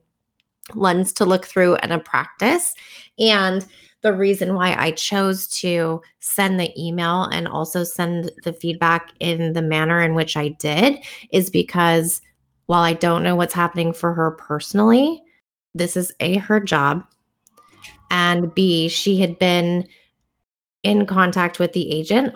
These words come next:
all the way up until she had asked if we would, um, postpone, um, or extend our expiration date because it was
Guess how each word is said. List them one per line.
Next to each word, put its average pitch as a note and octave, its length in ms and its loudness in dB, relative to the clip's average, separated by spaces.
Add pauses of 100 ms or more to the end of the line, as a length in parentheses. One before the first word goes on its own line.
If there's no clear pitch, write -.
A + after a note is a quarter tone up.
all F3+ 200 0
the F3+ 100 -2
way E3+ 240 0
up - 320 -6
until D#3+ 960 -2 (360)
she - 260 2
had F3+ 240 0
asked F3 560 0
if F3 340 -4
we F3+ 200 0
would, F3 480 0 (540)
um, E3 560 -4 (120)
postpone, F#3 880 -2 (640)
um, E3+ 540 -2
or E3+ 160 0
extend F#3+ 920 -2 (160)
our F3 200 0
expiration E3+ 800 -2
date A#3+ 460 0 (720)
because G3 280 0
it F#3+ 100 2
was F3 240 0